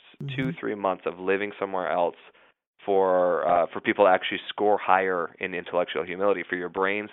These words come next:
Speaker 1: to start to train themselves that maybe it's okay for people to live one
Speaker 2: Different
Speaker 1: way
Speaker 2: way. <laughs>
Speaker 1: and to live another way.
Speaker 2: Yeah.
Speaker 1: And the, as your brain forms those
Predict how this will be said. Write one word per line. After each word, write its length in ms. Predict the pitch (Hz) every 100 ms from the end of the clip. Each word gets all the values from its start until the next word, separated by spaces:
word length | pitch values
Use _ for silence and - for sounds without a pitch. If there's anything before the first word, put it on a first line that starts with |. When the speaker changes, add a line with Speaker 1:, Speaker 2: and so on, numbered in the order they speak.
| -
Speaker 1:
to 60 | 92
start 320 | - 87 85
to 80 | -
train 280 | - 104 113
themselves 500 | 107 - 92 85 82 - - - _ _ -
that 160 | 87
maybe 240 | 90 98 104
it's 140 | -
okay 680 | 95 - 95 92 92 87 80 _ _ _
for 80 | 95
people 260 | 101 101 92
to 60 |
live 380 | 90 95 90 87 - - _ _ _ _ _ _
one 180 | 98 98
Speaker 2:
Different 120 | 135
Speaker 1:
way 80 | 90
Speaker 2:
way. 180 | 85 80
<laughs> 40 |
Speaker 1:
and 220 | 101 104 -
to 100 | 101
live 180 | 107
another 340 | 104 98 104 95
way. 320 | 92 85 82
Speaker 2:
Yeah. 80 | 139 123 - _
Speaker 1:
And 180 | 110 110
the, 60 | 101 -
as 120 | 101
your 80 | 98
brain 280 | 101 98 107 -
forms 300 | 98 95 95 -
those 340 | 90 90 85